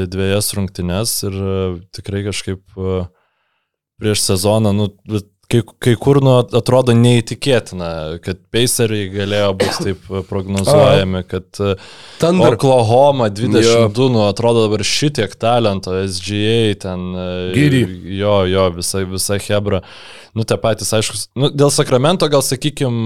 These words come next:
Speaker 1: e, kadangi labai pulse buvau to viso jų virsmo ir kiek jis pribloškin-, kiek priblokšta N B A buvo nuo to jų virsmo, tai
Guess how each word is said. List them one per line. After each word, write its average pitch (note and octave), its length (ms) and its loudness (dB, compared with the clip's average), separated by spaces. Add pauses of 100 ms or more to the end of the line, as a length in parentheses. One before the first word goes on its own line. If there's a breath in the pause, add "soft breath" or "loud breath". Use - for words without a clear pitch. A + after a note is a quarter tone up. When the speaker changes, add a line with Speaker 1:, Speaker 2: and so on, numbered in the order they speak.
(100)
Speaker 1:
e, G#2 360 2
kadangi A2+ 360 -2
labai A2 460 2 (640)
pulse A#2 600 2
buvau G2+ 360 -2
to G2 180 -8
viso G2+ 280 -8
jų G2 140 -6
virsmo A#2 540 -6
ir G2 160 -6
kiek G2+ 240 -10
jis - 220 -10 (280)
pribloškin-, G#2 680 -2 (280 loud breath)
kiek C3 260 0
priblokšta A#2+ 680 2 (120)
N G2 220 -2
B G#2+ 160 0
A G#2 100 2
buvo G2+ 340 0
nuo F#2+ 140 -4
to F#2+ 220 -4
jų F#2 140 -4
virsmo, F#2+ 440 -6
tai F#2 240 -10